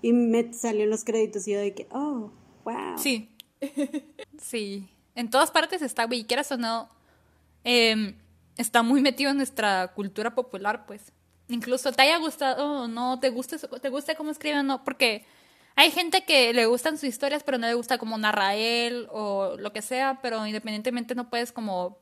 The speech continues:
Speaker 2: quitarle el crédito de
Speaker 1: Ujú.
Speaker 2: que las historias que ha es-, es-, que ha escrito, pues, han marcado un chingo la cultura popular, güey.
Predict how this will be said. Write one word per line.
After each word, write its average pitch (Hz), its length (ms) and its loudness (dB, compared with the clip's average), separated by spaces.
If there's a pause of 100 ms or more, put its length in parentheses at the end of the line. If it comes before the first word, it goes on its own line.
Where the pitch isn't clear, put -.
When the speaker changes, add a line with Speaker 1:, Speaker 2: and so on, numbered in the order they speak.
(220)
Speaker 2:
quitarle 202 320 -6
el 220 80 -8
crédito 277 560 0 (360)
de 220 280 0
Speaker 1:
Ujú. 202 80 0
Speaker 2:
que 226 100 -2
las 220 100 -8
historias 226 340 -8
que 254 120 -2
ha 233 160 4
es-, 233 140 -6 (180)
es-, - 120 -8 (280)
que 233 80 -4
ha 220 60 -2
escrito, 226 680 -6 (200)
pues, 214 180 -10
han 185 120 -6
marcado 220 280 -4
un 262 60 -2
chingo 277 280 -6
la 277 120 -4
cultura 220 360 -8
popular, 240 420 -8
güey. 294 160 -12